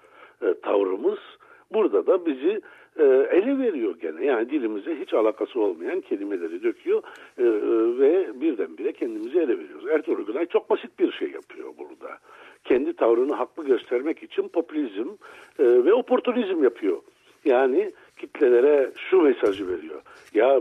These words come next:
ben buna tepki gösterdim. Zaten Bosna'da şunları yapmıştı. E, bir de yetmiyormuş gibi bizi de Ermeni soykırımı yapmakla suçladı. Bakın ne kadar kötü bir herif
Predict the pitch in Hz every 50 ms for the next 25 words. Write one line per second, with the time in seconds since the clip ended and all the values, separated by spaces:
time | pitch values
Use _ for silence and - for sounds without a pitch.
0 | 117 120 113 110 107 101 87 87 92 87 82 - - 98 - - - 147 135 160
1 | 151 - - 190 185 165 185 156 113 113 127 131 135 127 117 107 107 113 117 -
2 | - - 85 82 - - - 107 120 165 190 247 262 226 - - - 123 - -
3 | - - - - - - - - - - 139 151 147 - - - 196 160 196 208
4 | 208 - 254 262 254 254 214 - - 170 151 135 113 104 107 127 151 190 175 180
5 | 147 117 113 113 123 135 180 175 - 165 147 135 - 151 165 165 123 92 - -
6 | - 233 - - 262 - - 220 - - - - - - 214 147 175 - 185 156
7 | 208 233 - 214 190 - - - 104 - - 85 85 85 82 82 82